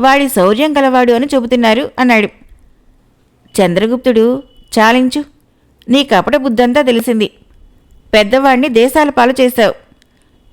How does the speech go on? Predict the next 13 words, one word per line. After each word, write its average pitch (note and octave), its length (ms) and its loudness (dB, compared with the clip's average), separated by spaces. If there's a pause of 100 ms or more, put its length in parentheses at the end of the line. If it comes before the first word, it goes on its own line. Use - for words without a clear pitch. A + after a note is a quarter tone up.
(100)
విరతికి B3 460 -2
నీచుణ్ణి C4 400 0
తెచ్చావు. A3 380 0 (1000)
తెలియకపోవటంతో A#3 1040 0 (140)
నీ B3+ 120 2
మాయలకు B3 540 0
చిక్కాను" A3 400 -2 (680)
అని D#4+ 160 -2
మాట్లాడుతూ C4+ 880 -2 (500)
కుసుడు D#4+ 320 0 (100)
చెప్పే C#4 240 0
మాటలు B3 360 0
వినిపించుకోక A#3+ 880 -2